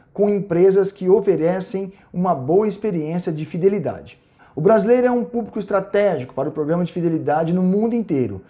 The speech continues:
mas é preciso estar atento ao fazer o que a experiência e a customização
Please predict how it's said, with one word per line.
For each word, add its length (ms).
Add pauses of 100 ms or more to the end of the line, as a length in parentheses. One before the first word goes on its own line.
(180)
mas 220
é 20
preciso 400
estar 240
atento 680
ao 180
fazer 320
o 60
que 120
a 20
experiência 880
e 140
a 100
customização 1160